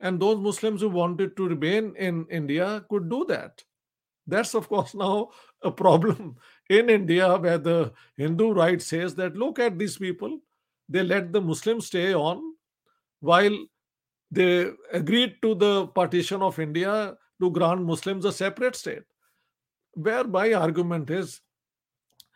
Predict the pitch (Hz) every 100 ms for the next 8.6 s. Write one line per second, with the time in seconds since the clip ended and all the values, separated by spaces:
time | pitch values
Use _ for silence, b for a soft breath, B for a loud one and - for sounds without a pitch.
0 | _ - - 175 190 190 202 - 190 135
1 | 165 190 170 165 165 180 156 135 160 113
2 | 147 151 180 - 160 165 147 120 - -
3 | _ _ _ _ _ - 151 160 147 151
4 | 160 170 160 160 165 156 135 139 147 151
5 | 170 143 139 147 156 160 b b b b
6 | 180 175 185 170 180 190 175 175 165 139
7 | 143 160 143 156 131 147 131 147 151 127
8 | 151 135 143 135 147